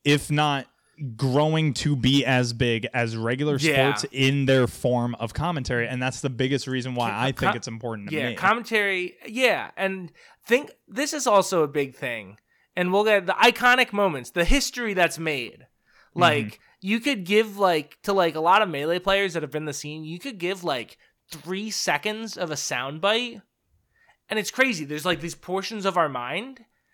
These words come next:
Speaker 2: and you can be like, "Oh, that was," and this is on my thing, "This, that was Left
Speaker 1: Yep.
Speaker 2: and Mango Genesis four."
Speaker 1: Yep. Yep.
Speaker 2: That
Speaker 1: You can't
Speaker 2: was,
Speaker 1: just force
Speaker 2: that
Speaker 1: stop
Speaker 2: was,
Speaker 1: me.
Speaker 2: that was, that was ha-,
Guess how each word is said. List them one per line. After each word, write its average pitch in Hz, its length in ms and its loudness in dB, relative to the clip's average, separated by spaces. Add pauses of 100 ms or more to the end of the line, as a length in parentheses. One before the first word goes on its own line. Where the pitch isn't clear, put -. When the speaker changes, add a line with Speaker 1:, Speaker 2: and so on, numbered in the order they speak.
(440)
Speaker 2:
and 180 200 2
you 180 120 -2
can 190 180 -4
be 185 160 0
like, 160 540 2 (560)
"Oh, 147 400 6 (360)
that 180 240 4
was," 175 240 0
and 160 100 -6
this 156 140 -6
is 151 200 -10
on 151 260 -4
my 143 180 -4
thing, 143 220 -8
"This, 170 200 -2
that 185 200 8
was 185 140 -2
Left 190 160 6
Speaker 1:
Yep. 190 60 -2
Speaker 2:
and 165 80 -2
Mango 160 320 0
Genesis 139 440 -6
four." - 340 -10 (440)
Speaker 1:
Yep. 127 240 -4 (520)
Yep. 113 260 -10
Speaker 2:
That 180 340 6
Speaker 1:
You 180 60 4
can't 170 220 4
Speaker 2:
was, 165 100 2
Speaker 1:
just - 80 -6
force 151 240 2
Speaker 2:
that 196 100 8
Speaker 1:
stop 196 120 10
Speaker 2:
was, 180 280 2
Speaker 1:
me. 180 40 -12 (260)
Speaker 2:
that 196 180 8
was, 196 180 4
that 190 200 6
was 208 140 2
ha-, 180 280 4